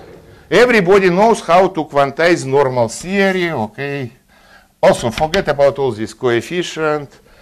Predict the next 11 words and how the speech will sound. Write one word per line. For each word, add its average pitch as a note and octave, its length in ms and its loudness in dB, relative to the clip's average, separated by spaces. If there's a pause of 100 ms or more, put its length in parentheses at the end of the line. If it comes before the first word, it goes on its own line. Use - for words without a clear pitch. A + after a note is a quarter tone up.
(340)
For F3 300 6
the B2 340 0 (160)
particles F3 720 2
of B2 180 -4
mass C3+ 480 -2
m F#3 360 2 (840)
equal A2+ 400 -4
one, G3+ 400 2 (760)
okay, E3+ 500 0 (140)
which F3 340 -10
have E3 560 -8